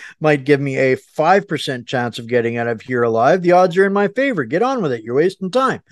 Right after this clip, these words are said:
That was my response to him. <laughs> So, um,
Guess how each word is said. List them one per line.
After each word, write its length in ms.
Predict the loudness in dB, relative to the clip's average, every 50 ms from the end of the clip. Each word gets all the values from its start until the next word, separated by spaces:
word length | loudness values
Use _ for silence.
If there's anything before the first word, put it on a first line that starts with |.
| -20 -20 -20 -20 -20 -20 _ _ _ -2
That 160 | 0 0 0
was 160 | 0 -2 -2
my 100 | -2 -2
response 560 | -2 -2 -2 -4 -4 -4 -4 -2 -2 -4 -4 -4
to 120 | -4 -4
him. 420 | -2 0 -2 -2 -2 -2 -4 -4 -2 0 -2 -2 -2 -6 -8 -4 _
<laughs> 720 | -2 -2 -2 _ -6 -6 -6 -6 -10 -14 -12 _ -14 -14 -14 _ -16 -16 -16 -16 -16 _
So, 500 | -12 -6 -2 0 2 2 2 2 0 -2
um, 560 | -2 0 2 2 0 0 -4 -8 -12 -16 -18